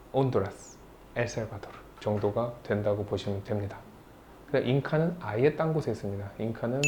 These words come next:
페루를 중심으로 해서 최대 영토가 볼리비아, 에콰도르, 콜롬비아, 칠레 정도까지 이르는 대제국이었죠. 자, 성립 시기도 다릅니다.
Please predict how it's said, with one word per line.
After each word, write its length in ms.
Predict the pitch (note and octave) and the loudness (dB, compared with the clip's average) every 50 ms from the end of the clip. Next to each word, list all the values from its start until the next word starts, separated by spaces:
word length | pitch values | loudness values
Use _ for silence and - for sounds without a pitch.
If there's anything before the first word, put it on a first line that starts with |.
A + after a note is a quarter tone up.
| - - | 4 4
페루를 300 | - F#3+ G3+ F#3+ F#3 E3+ | 6 6 8 8 8 8
중심으로 400 | D3 C3 A#2 A2 - G#2+ G2+ G2 | 6 6 4 2 2 2 2 2
해서 420 | G2+ C3 C#3 C3 - G2 G#2 C#3+ D#3 - | 2 0 -2 0 0 -2 -2 -2 -4 -4
최대 260 | - - E3+ D#3+ E3 | 0 2 4 4 4
영토가 500 | D3 B2+ A2+ - A2 G#2 C3+ D3+ E3+ F3 - - - - - - - - - | 4 2 2 0 0 0 0 0 -2 -4 -6 -12 -16 -18 -18 -20 -20 -16 -2
볼리비아, 720 | - - A2+ A#2 A#2 A#2+ A#2+ A#2 A#2+ A#2+ C3 D3 D#3+ E3 E3+ E3+ - - - - - - - - - - - - - - | 4 6 6 8 8 6 4 4 4 2 2 2 0 -2 -4 -6 -10 -14 -18 -18 -18 -18 -18 -18 -18 -20 -20 -18 -10 -6
에콰도르, 500 | G2+ G#2+ - - - D3 A#2+ A2+ G#2 G2+ | -6 -6 -2 0 2 4 4 4 4 2
콜롬비아, 560 | - - C#3+ C#3+ D3 C#3 B2+ B2+ C#3 D#3 E3+ E3+ - - - - - - - - | 2 2 2 2 2 4 4 4 4 4 2 -2 -6 -12 -16 -18 -18 -18 -14 -10
칠레 420 | - - - F3+ F3+ F3+ F3+ F3 | -4 0 4 4 6 6 6 6
정도까지 500 | E3+ D3 B2 A2 A2 - - G#2+ G2+ - | 4 4 2 2 2 2 2 2 2 2
이르는 400 | - G#2 G#2 G#2 G#2 A2 B2 B2 | 0 0 0 0 0 -2 -2 -2
대제국이었죠. 840 | - - A#2 A2+ A2+ A2+ - G2+ G#2+ G#2 G2+ G2+ F#2 - - - G2+ - - - - D#2+ - B2+ B2+ - - - - - - - - - - - - - - - - - - - - - | 0 2 4 4 4 2 0 0 0 0 -2 -2 -4 -4 -4 -4 -4 -6 -8 -16 -16 -16 -16 -16 -16 -16 -18 -18 -20 -20 -20 -20 -20 -20 -20 -18 -18 -20 -20 -20 -20 -20 -20 -20 -10 -6
자, 120 | - F#2+ | -6 -6
성립 320 | - - F#3+ G3 G3 F3 | -2 2 2 4 4 2
시기도 320 | - - G3+ G3 F#3+ - B2+ | 2 2 2 2 4 2 2
다릅니다. 440 | G#2+ G#2+ G2+ G2+ G2+ G2 G2 - | 2 0 0 0 0 -2 -4 -6